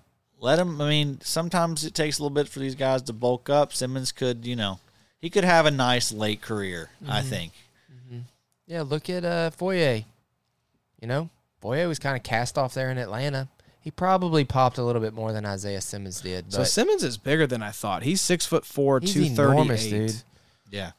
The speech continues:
Speaker 3: So he's got the size to be a linebacker. I just kind of, I don't know. Does he have, <sighs>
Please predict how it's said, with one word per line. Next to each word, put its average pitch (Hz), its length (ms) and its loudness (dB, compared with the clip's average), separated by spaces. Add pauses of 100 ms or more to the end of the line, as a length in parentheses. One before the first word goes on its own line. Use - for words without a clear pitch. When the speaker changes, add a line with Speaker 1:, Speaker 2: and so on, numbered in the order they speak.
(140)
Speaker 3:
So - 120 -4
he's 196 120 4
got 220 220 4
the 165 100 4
size 131 460 2
to 120 100 -4
be 113 140 -2
a 110 40 -4
linebacker. 104 760 -6 (800)
I 117 80 -6
just 160 320 2
kind 190 420 0
of, 131 340 0 (140)
I 151 160 -4
don't 165 140 2
know. 143 220 6
Does 147 260 0
he 175 120 2
have, 160 720 0 (1200)
<sighs> - 40 -12